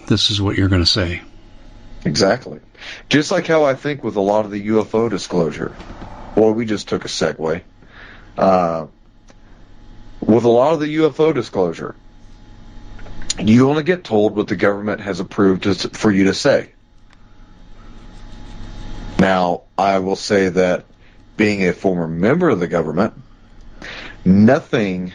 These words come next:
Speaker 2: that is released for the public's consumption is dirty or unorganized.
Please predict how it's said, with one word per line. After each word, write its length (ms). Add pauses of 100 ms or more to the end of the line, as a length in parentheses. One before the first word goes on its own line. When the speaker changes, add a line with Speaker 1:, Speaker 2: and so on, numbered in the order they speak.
(360)
Speaker 2:
that 240
is 160
released 520
for 360
the 120
public's 600
consumption 840 (880)
is 240
dirty 680 (640)
or 300
unorganized. 960